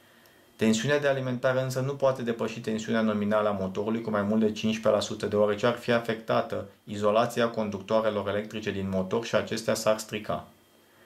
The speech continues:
Reglajul turației se face de obicei de la zero până la valoarea nominală a tensiunii pentru care a fost făcut motorul. Odată cu scăderea tensiunii de alimentare, scade însă și puterea mecanică rezultată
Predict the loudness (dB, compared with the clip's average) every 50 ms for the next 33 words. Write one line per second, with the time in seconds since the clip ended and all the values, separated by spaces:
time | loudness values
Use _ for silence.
0 | _ -20 -20 -20 -20 -20 -20 _ _ -6 -4 -2 0 2 2 2 2 0 -4 -6
1 | -4 -2 0 0 0 0 -2 -4 -4 -4 0 0 0 0 0 -2 -2 -2 -2 -2
2 | -4 -4 -4 -2 0 2 4 4 4 2 0 0 0 2 2 0 0 0 2 4
3 | 4 4 4 2 2 0 2 2 2 2 2 0 -2 -2 -2 -2 -2 0 0 2
4 | 2 0 0 -2 -4 -4 -4 -6 -6 -4 -2 -2 -2 -2 -4 -4 -4 -4 -2 0
5 | 0 0 0 0 -2 -2 -2 -4 -8 -6 -6 -4 -4 -2 -2 -2 -2 -2 -4 -4
6 | -4 -8 -10 -12 -14 -18 -20 -20 -20 -20 -20 -20 -20 -20 _ _ _ -2 0 2
7 | 2 2 2 0 -2 -4 -6 -8 -6 -4 -2 0 0 0 0 0 0 0 -2 -2
8 | -2 -2 -2 0 2 2 2 2 0 -2 -4 -6 -2 0 0 2 2 0 -2 0
9 | 0 0 2 2 2 0 0 -2 -4 -4 -6 -6 -8 -6 -2 0 2 4 4 4
10 | 2 0 0 0 0 0 0 0 -2 -4 -4 -2 -2 -4 -4 -4 -4 0 2 2
11 | 2 2 0 -4 -8 -8 -10